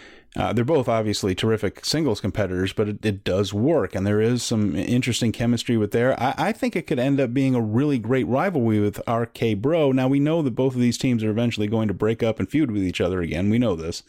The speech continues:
It's just the way W W E does things. But not just with Alpha Academy. That match was terrific. I enjoyed the heck out of it, too.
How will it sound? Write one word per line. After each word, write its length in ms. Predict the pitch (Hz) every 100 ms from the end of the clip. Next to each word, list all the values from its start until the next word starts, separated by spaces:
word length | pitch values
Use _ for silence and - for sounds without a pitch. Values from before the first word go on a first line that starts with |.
| - - - -
It's 120 | - -
just 140 | 98
the 80 | 113
way 100 | 107
W 220 | 107 104
W 260 | 101 101 104
E 80 |
does 280 | 104 143 143
things. 280 | - 95 87 - - - - - - 127
But 360 | 127 120 110
not 260 | 131 143 170
just 180 | 175 107
with 120 | 98
Alpha 220 | 95 95
Academy. 260 | 92 104 101
That 100 | 139
match 180 | 156
was 120 | 113 -
terrific. 360 | 98 120 90
I 120 | 95
enjoyed 260 | 107 104 95
the 60 | 87
heck 180 | 101
out 100 | 95
of 80 | 87
it, 80 | 85
too. 300 | - 135 107